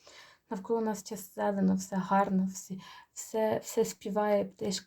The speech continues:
пташки співають, гарні позитивні емоції. Пішли в парк, прогулялися, послухали, по-, подихали свіжим повітрям, набралися якихось певних емоцій, пофотографувалися, зробили собі якісь певні такі приємні моменти, якісь позитивні.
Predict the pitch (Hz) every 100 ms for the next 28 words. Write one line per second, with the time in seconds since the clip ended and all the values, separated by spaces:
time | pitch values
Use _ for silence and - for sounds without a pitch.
0 | _ - 214 - 233 - - 202 214 220
1 | 202 190 190 214 214 190 196 196 190 202
2 | 196 196 190 185 185 - 196 190 - _
3 | - - 233 - 220 226 226 214 196 202
4 | 208 214 - 196 - - 202 190 208 196
5 | 214 208 196 - - - 190 220 226 214
6 | 196 220 196 208 190 190 208 - 214 208
7 | 208 190 196 196 190 190 190 190 - 190
8 | 196 185 185 185 190 196 226 226 233 226
9 | 226 - - 180 - 226 214 190 202 190
10 | 202 214 247 226 - 208 196 190 202 202
11 | 196 196 190 190 190 220 208 - 208 240
12 | 220 202 - - 190 - 190 202 214 202
13 | 196 190 214 214 190 185 - - 185 190
14 | - 185 180 180